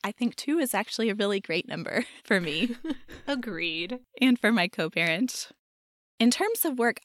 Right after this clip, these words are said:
Speaker 1: I started college expecting to go into an M D P H D program after,
Speaker 2: Mm-hmm.
Speaker 1: but then after a particularly annoying semester of science classes, decided I did not want to go to medical school.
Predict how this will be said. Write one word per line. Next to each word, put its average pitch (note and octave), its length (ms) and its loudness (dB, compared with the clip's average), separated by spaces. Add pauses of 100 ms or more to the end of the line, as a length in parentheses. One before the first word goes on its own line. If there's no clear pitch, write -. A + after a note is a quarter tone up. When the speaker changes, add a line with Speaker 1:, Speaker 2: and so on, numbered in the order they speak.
Speaker 1:
I B3+ 140 6
started A#3+ 540 2
college F#3+ 640 2
expecting A3+ 920 0 (180)
to F#3+ 360 0
go F#3+ 440 2
into G3+ 340 -2
an F#3+ 100 0
M F#3 180 0
D G3 140 -2
P - 180 -6
H - 160 -4
D D#3+ 160 -4
program C#4+ 460 0
after, C#4+ 600 -2
Speaker 2:
Mm-hmm. A#3+ 180 -2 (200)
Speaker 1:
but G#3 200 2
then G#3 260 6
after G3 400 4
a G3 60 0
particularly G#3 1080 -4
annoying F#3 720 0
semester F#3+ 480 0
of F#3 80 0
science D#3+ 340 0
classes, D4 440 0
decided G3 440 0
I F3 80 2
did F#3 160 -4
not C#3 300 2
want G#3+ 160 -2
to C4 100 -4
go B3+ 140 2
to B3+ 80 4
medical B3+ 320 2
school. C#4 500 0